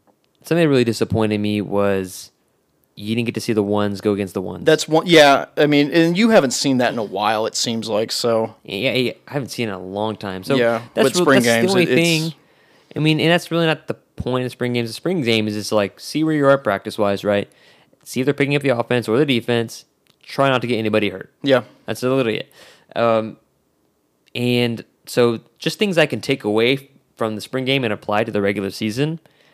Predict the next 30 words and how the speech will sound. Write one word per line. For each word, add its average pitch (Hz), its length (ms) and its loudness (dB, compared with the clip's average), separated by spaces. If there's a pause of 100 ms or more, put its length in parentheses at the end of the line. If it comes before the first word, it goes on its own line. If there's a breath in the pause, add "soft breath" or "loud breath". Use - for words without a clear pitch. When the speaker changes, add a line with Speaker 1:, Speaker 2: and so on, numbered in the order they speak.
(120)
Speaker 1:
Like 113 260 0
you 127 60 0
said, 143 500 0
you 107 80 -8
know, 98 340 -6 (120)
Jay, 117 180 -4
uh, 107 280 -4
Jaqualan 113 380 -2
Crawford, 151 500 -2 (880)
I 110 240 2
was 110 300 0
really 107 220 0
happy 104 380 -2
with 104 720 0 (220)
the 113 100 -4
performance 107 580 -2
of 101 640 0
Trajan 107 360 -4
Bridges. 104 440 -4
I - 100 -4
mean, 107 60 0
Speaker 2:
Yeah. 110 240 4
Speaker 1:
he - 160 0
looked 131 160 4
Speaker 2:
Oh, 127 40 4
Speaker 1:
like 117 100 4
Speaker 2:
yeah. 92 120 0
Speaker 1:
a - 20 -6
dude. 113 400 4 (340)
And 107 320 -2